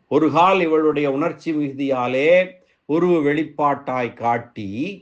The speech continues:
முன்னே வந்து நின்று இவளை விட்டு போகிறாய் அல்லை நீ. வந்து நின்றாய்,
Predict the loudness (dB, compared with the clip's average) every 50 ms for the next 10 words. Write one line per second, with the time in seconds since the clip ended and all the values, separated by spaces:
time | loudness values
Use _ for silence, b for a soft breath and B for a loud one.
0 | _ _ _ _ _ _ _ _ _ _ _ _ _ -6 -4 -4 -2 0 2 4
1 | 4 4 4 4 2 2 2 0 0 0 0 -2 -2 -2 -2 -2 -2 0 0 0
2 | 0 0 0 0 0 -2 -4 -6 -6 -8 -8 -8 -8 -4 -4 -2 -2 0 0 0
3 | 0 0 0 0 0 0 -2 -2 -4 -4 -4 -6 -6 -6 -6 -6 -8 -12 -16 _
4 | _ _ _ _ _ _ _ _ _ _ _ _ _ _ _ b b b b b
5 | b b _ -12 -8 -4 -2 0 2 4 4 4 4 4 4 4 4 4 4 2